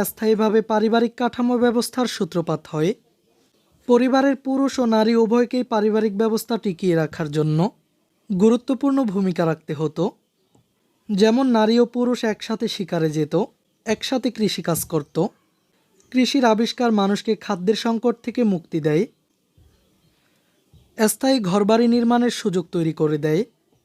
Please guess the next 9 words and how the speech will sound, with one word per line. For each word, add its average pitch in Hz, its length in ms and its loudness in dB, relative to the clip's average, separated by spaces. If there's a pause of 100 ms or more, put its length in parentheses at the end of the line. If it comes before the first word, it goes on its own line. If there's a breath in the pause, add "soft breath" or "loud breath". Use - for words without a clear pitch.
(320)
গোত্রভিত্তিক 226 840 0
জীবনধারার 226 600 2
পরিবর্তে 240 540 0
গ্রাম 196 400 0
বা 208 120 2
নগরভিত্তিক 214 760 0 (240)
স্থায়ী 226 320 -4
জীবনধারার 233 640 2
সূত্রপাত 165 420 -4